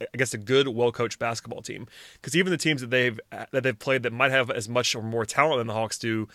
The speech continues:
have not been particularly well coached. Like that Cleveland game, for instance, where it was like the Cavs were point shaving throughout the game. <laughs> It was like,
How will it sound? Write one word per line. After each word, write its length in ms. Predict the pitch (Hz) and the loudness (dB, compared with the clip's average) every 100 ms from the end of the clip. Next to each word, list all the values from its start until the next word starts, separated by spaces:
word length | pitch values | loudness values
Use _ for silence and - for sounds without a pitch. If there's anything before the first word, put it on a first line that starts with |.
| - - _ | -18 -20 _
have 160 | - 117 | 0 2
not 140 | 123 | 0
been 100 | 131 | -4
particularly 340 | - 135 120 110 | -4 -4 -4 -2
well 180 | 113 | -2
coached. 400 | 104 120 131 - | 0 0 0 -4
Like 80 | 117 | -4
that 100 | 120 | -4
Cleveland 360 | - 123 123 127 | -2 -2 0 0
game, 160 | 127 | 0
for 180 | 120 120 | 0 0
instance, 340 | 123 135 127 - | 0 -2 -4 -2
where 180 | 113 | 0
it 40 | 107 | 0
was 180 | 107 113 | -2 -2
like 200 | 107 - | -4 -6
the 60 | |
Cavs 260 | - 113 104 | -2 0 0
were 60 | |
point 240 | 98 113 110 | -6 -6 0
shaving 380 | 123 123 135 127 - | 0 0 -4 -8 -2
throughout 220 | 123 123 | 0 0
the 80 | 120 | 0
game. 220 | 123 135 - - | 2 0 -2 -10
<laughs> 180 | - | -12
It 60 | - | -6
was 160 | 113 113 | -2 -2
like, 240 | - | -4